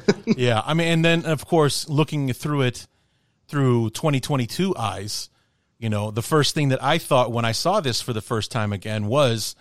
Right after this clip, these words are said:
Speaker 2: okay, well, his body, he's, you know, the line of scrimmage at the fourteen, his foot is at the fifteen, so he's fine.
Speaker 1: Mm-hmm.
Speaker 2: You know, it's like, 'cause
Speaker 1: Yep.
Speaker 2: that's where I was confused, is like, so why did it take so long for them to say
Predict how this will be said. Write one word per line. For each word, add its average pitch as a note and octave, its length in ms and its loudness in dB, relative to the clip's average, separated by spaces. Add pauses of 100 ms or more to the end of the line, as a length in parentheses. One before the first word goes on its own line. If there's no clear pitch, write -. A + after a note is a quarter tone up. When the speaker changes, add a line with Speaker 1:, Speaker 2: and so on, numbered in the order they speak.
(500)
Speaker 2:
okay, A2+ 240 -2
well, G#2+ 160 -2
his A#2 120 0
body, A2+ 540 0
he's, A#2+ 240 -6 (220)
you D3+ 100 -10
know, A2 60 -4
the G2+ 140 -8
line D3 160 2
of - 40 -2
scrimmage D3 280 -2
at B2 80 2
the - 80 -12
fourteen, C3 520 -2 (280)
his A#2+ 180 -4
foot D#3+ 420 0
is A#2+ 160 -4
at B2 160 0
the G#2+ 60 -10
fifteen, A2 560 -4
so A2+ 160 -6
he's D#3 240 -4
fine. - 480 -6
Speaker 1:
Mm-hmm. F#2+ 280 0 (320)
Speaker 2:
You A2+ 120 -2
know, G#2+ 160 0
it's A2+ 100 -2
like, A#2 140 -2
'cause C#3+ 140 0
Speaker 1:
Yep. - 140 -4 (200)
Speaker 2:
that's F#3 260 2
where E3+ 120 4
I E3+ 160 4
was A#3+ 160 0
confused, B2 520 -2
is G#2+ 80 -6
like, A2+ 200 0
so A#2+ 240 -2 (320)
why B2 320 0
did G3 120 -4
it F3 100 -6
take E3+ 260 -4
so - 160 -4
long C#3 260 -2
for B2+ 160 -8
them C3 160 -2
to A2+ 60 -2
say A2+ 500 -4